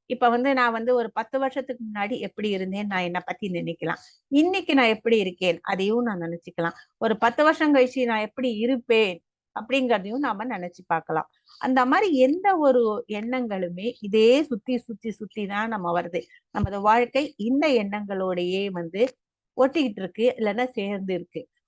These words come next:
அந்த காலவரையுள்ள ஒரு எண்ணங்களோட நம்ம வாழ்க்கை போகிறதுனால, நம்ம வேற எதை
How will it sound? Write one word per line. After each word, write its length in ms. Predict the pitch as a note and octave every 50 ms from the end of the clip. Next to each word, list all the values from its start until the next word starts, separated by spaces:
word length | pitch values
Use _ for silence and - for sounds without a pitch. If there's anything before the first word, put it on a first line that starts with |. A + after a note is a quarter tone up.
| _ -
அந்த 180 | A#3 B3 A#3+ A#3 -
காலவரையுள்ள 920 | - A#3+ B3+ D4+ E4+ E4+ E4 D#4 C#4+ C4+ C#4 C4 B3+ B3+ B3+ C#4 D4 D#4 D#4 D4
ஒரு 200 | C4+ A#3 G#3 G3+ F3+ E3 - - _ _ _ _ _ _ _ _ _ _ _ _ _ _ _ _ _ _ _ G3+
எண்ணங்களோட 640 | G3 G3 G3+ A3+ A#3 A3 A#3 A#3 A#3+ B3+ C4+ C#4+ D4+ D4 - _
நம்ம 220 | G#3 G#3 G3+ G3+ F#3 F3+
வாழ்க்கை 360 | F#3+ G3+ A3+ B3 - C4+ B3 -
போகிறதுனால, 640 | - G3+ G3 G3+ G3+ F#3 F3 F3+ F3 F3 F3+ F3+ F#3 A3+ - - _ _ _ _ -
நம்ம 160 | A3 A3 A3+ G#3+
வேற 260 | G3 G#3 A3 B3+ C4 C4
எதை 220 | A3 F#3+ F#3+ G#3+